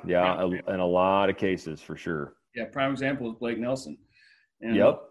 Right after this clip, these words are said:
Speaker 2: no one knows
Speaker 1: No
Speaker 2: about
Speaker 1: doubt,
Speaker 2: him,
Speaker 1: man.
Speaker 2: but one of the best players ever play at Mesa, for sure.
Speaker 1: Yep, yep,
Speaker 2: Okay.
Speaker 1: absolutely.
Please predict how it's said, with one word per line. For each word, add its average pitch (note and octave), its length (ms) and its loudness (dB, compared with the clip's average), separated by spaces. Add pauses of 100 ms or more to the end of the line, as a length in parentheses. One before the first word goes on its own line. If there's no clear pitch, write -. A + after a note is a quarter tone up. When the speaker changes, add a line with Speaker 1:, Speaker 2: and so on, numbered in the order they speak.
Speaker 2:
no D3+ 80 -14
one D3+ 100 -4
knows D3 200 -2
Speaker 1:
No F#2 80 2
Speaker 2:
about G#2 100 0
Speaker 1:
doubt, A#2 280 4
Speaker 2:
him, F2+ 60 -12
Speaker 1:
man. F2+ 380 -6
Speaker 2:
but - 320 -18
one C3 160 -4
of A#2 60 -6
the A2+ 40 -10
best B2 240 -4
players A#2 320 -4
ever A2+ 140 -6
play A2+ 240 -8
at G2+ 80 -8
Mesa, A2+ 420 -8 (140)
for - 100 -14
sure. D#2+ 220 -6
Speaker 1:
Yep, D#2+ 100 -2 (360)
yep, E2 180 -2
Speaker 2:
Okay. C#3 160 2 (160)
Speaker 1:
absolutely. D#2+ 640 -6